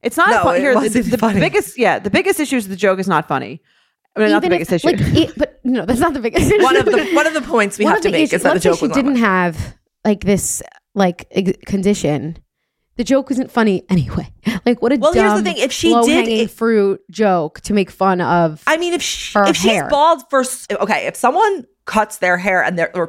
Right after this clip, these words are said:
Speaker 2: buzzes their hair and they do this for style, and it's, like, an aesthetic choice, I don't think that's, like, an out of bounds joke. Like, she wants to look that way. It's a joke about
Speaker 1: But also,
Speaker 2: a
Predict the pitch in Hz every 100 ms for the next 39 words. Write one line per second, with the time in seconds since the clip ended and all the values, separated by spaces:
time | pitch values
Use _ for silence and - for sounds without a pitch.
0 | - 190 190 202 185 180 185 180 - 170
1 | 175 170 180 175 - 160 - - 165 196
2 | 170 151 160 180 - - 185 175 170 180
3 | - 175 - - 180 170 - - 233 175
4 | 180 - - 196 277 254 190 165 - 165
5 | 160 - 165 160 156 165 165 151 - 180
6 | 185 - 185 - - - - 226 185 180
7 | 190 226 - 214 160 - 170 151 175 185
8 | 202 196 214 170 170 185 202 196 196 277
9 | 392 403 415 392